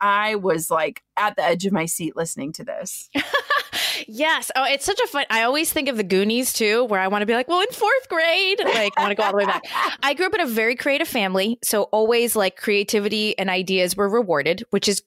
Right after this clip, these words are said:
Speaker 2: great. And so when I went and got into business, I wanted to wear all the hats and do all the things.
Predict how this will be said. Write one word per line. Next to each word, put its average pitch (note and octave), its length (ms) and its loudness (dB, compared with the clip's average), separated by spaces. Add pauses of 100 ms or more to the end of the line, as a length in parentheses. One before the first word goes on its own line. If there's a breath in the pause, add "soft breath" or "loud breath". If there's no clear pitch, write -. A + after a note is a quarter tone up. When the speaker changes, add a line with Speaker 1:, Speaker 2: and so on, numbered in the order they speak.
Speaker 2:
great. E3+ 520 0 (380 loud breath)
And F#3 340 0
so G3 220 0
when G3 380 0 (100)
I F#3 480 2 (260 soft breath)
went G3 280 0
and F#3+ 160 -4
got F#3 200 0
into F#3+ 260 -2
business, F3 640 0
I F3 120 0
wanted E3+ 260 2
to E3 80 0
wear D#3 220 0
all F3 240 2
the C#4 80 0
hats G#3+ 400 -2
and F3 120 0
do D#3+ 140 0
all D#3 180 2
the A3 100 -2
things. E3 500 0